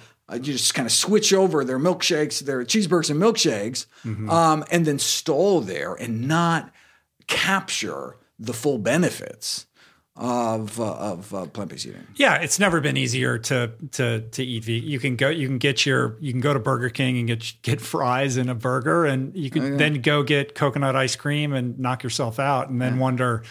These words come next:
Speaker 2: "How come I'm not losing weight? How come I'm
Speaker 1: Right,
Speaker 2: getting
Speaker 1: I, I,
Speaker 2: fatter?"
Speaker 1: yeah, yeah. I just, yeah, I moved to Philly recently. There are multiple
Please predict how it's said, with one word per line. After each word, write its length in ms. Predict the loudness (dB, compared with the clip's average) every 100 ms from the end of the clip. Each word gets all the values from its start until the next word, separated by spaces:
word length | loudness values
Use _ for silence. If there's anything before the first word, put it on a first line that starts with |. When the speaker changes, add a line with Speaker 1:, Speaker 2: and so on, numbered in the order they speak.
| -18 -20 -20 _
Speaker 2:
"How 120 | -10
come 140 | -8
I'm 120 | -6 -6
not 160 | -6
losing 280 | -6 -6 -4
weight? 300 | -4 -4 -4
How 120 | 0
come 120 | 2
I'm 60 | 2
Speaker 1:
Right, 80 | 2
Speaker 2:
getting 160 | 0 0
Speaker 1:
I, 40 |
I, 40 | 2
Speaker 2:
fatter?" 420 | 4 4 2 0
Speaker 1:
yeah, 120 | 2
yeah. 220 | 4 4 2
I 120 | 0
just, 180 | 0 -2
yeah, 240 | 2 2
I 140 | 2 2
moved 280 | 0 0 0
to 240 | 0 0
Philly 260 | 0 2 2
recently. 380 | 0 -2 -2 -4 -4
There 160 | 0 2
are 60 |
multiple 920 | 2 4 4 4 0 0 2 2 0